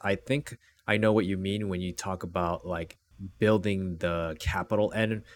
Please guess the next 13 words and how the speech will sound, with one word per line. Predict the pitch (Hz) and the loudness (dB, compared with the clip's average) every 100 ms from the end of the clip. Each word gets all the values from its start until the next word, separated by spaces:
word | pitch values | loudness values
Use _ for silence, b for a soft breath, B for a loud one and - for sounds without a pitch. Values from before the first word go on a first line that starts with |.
| B | B
metaverse | 107 110 113 123 135 - | 2 4 6 4 2 0
where | 98 87 82 82 | 2 2 2 -4
multiple | 87 92 98 - 104 92 | -2 0 0 -2 -2 0
worlds | 87 90 92 | 0 0 -2
can | - | -6
be | 87 | -6
built | 80 - 90 - | -6 -4 -4 -2
on | 87 80 | -8 -10
top | - 90 87 | -6 -6 -4
of | 87 | -6
a | 82 | -8
platform | - - 87 - - 147 160 | -10 -8 -8 -8 -4 -2 -2
that, | 104 80 | -2 -2